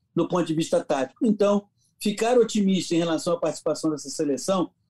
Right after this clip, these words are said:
não tem nenhum pachequismo, não tem nenhum pra-,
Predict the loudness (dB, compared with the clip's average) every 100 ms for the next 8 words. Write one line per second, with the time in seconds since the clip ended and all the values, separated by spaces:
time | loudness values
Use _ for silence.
0 | _ -4 0 2 4 4 2 0 -2 -2
1 | -4 -4 -2 0 0 -2 -4 _ _ -4
2 | 0 0 2 2 2 0 -2